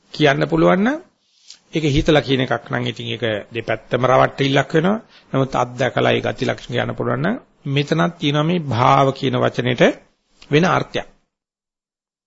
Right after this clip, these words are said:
අපි මන් දන්නේ මේ කතාව ඇතුළත මට ඒක සාධාරණී කරලා පෙන්වන්න පුළුවන්ද කියලා.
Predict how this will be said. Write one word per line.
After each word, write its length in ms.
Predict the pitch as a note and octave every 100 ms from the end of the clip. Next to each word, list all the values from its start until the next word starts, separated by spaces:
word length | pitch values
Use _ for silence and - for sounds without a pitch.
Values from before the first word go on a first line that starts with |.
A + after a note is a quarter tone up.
| _ _ _ _ _ _ _ _ _ _ _ _ _ _ _ _ _ _ _ -
අපි 260 | D3 C3 B2+ B2
මන් 220 | A2 A#2 A#2
දන්නේ 320 | G#2 A#2 B2+
මේ 120 | A#2+
කතාව 320 | A#2 A2 A#2+
ඇතුළත 340 | A2+ A2+ A#2+ A2+
මට 220 | A2+ A2
ඒක 180 | A2+ G#2+ G#2 - _ _ _ - -
සාධාරණී 580 | - A#2+ B2+ A2+ B2+
කරලා 240 | A#2+ B2 -
පෙන්වන්න 300 | A#2+ B2 A#2+
පුළුවන්ද 320 | C3 C#3 D3+
කියලා. 360 | D3+ F3+ G#2+